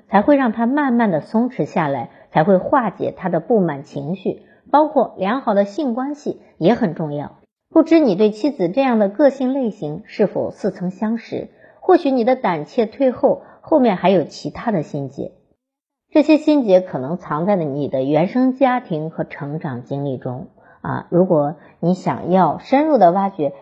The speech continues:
咱们可以在咨询中去探讨和解决。同样，你妻子的愤怒也未必全是针对于你，未必都是你的错。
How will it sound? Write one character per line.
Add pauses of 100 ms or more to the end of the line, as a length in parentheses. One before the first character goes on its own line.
(140)
咱
们
可
以
在
咨
询
中
去
探
讨 (180)
和
解
决。 (360)
同
样， (220)
你
妻
子
的
愤
怒 (140)
也
未
必
全
是
针
对
于
你， (200)
未
必
都
是
你
的
错。